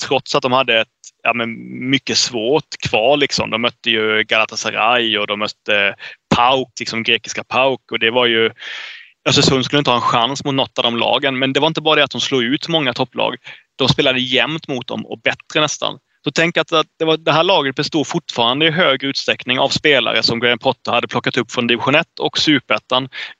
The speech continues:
utvecklat dem till allsvenska toppspelare på nolltid, gjort dem till toppspelare i allsvenskan med, när de spelade en fotboll som var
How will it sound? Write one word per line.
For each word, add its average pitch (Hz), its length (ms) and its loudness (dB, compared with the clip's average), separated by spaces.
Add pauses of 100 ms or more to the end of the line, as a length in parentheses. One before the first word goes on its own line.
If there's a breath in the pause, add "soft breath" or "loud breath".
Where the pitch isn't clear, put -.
utvecklat 165 440 2
dem 160 200 2
till 131 260 -2 (120)
allsvenska 147 560 0
toppspelare 117 600 0
på 127 160 -4
nolltid, 143 960 -2 (160)
gjort 147 220 2
dem 139 160 2
till 117 260 -2 (300 soft breath)
toppspelare 147 540 2
i - 20 4
allsvenskan 117 560 -2
med, 117 200 0 (360)
när 139 100 0
de 131 80 2
spelade 123 300 2
en 113 40 0
fotboll 117 360 -4
som 117 160 -4
var 110 220 4